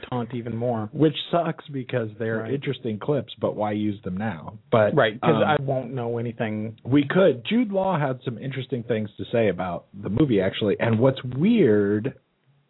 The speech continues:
Speaker 2: about this movie, because when I first saw the trailer for Side Effects,
Speaker 1: Yeah.
Speaker 2: I'm go-, I'm kinda thinking, "Oh, you know, hooray for this."
Speaker 1: Right.
Speaker 2: You know,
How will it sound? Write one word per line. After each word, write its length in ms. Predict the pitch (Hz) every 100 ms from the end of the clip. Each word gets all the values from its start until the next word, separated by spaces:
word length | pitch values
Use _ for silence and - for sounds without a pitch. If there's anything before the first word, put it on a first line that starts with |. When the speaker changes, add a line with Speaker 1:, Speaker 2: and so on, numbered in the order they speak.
| _ 123
Speaker 2:
about 320 | 113 120 113
this 140 | 107
movie, 260 | 123 104 95
because 400 | 92 - 104 98 - _ _ _ - - _ -
when 180 | 131 165
I 100 | 160 -
first 240 | 247 -
saw 160 | 190 165
the 80 | 135
trailer 440 | - 127 123 107 -
for 200 | 95 90
Side 240 | - 123 123
Effects, 420 | 117 - - -
Speaker 1:
Yeah. 300 | 107 98 107 - _ -
Speaker 2:
I'm 120 | 127
go-, 180 | 113 -
I'm 220 | 117 110
kinda 280 | 107 - 117
thinking, 340 | 113 101 98 92
"Oh, 640 | 98 98 98 95 95 92
you 200 | 92 92
know, 460 | 87 82 76 80 - -
hooray 540 | 95 92 87 82 80
for 180 | - 90
this." 260 | 82 82 - - - _ -
Speaker 1:
Right. 300 | 95 92 113
Speaker 2:
You 140 | 110
know, 260 | 95 87